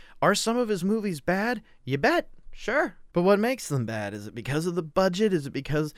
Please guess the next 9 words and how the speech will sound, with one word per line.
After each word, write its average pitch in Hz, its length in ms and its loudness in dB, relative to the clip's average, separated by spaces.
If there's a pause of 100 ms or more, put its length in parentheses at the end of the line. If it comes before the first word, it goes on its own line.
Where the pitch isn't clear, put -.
(180)
it's - 100 -20
not 107 140 -2
the 127 60 -8
greatest 131 540 -2
actors 151 540 0
in 151 100 2
the 143 80 2
world? 151 560 2 (280)
Sure. 104 400 -6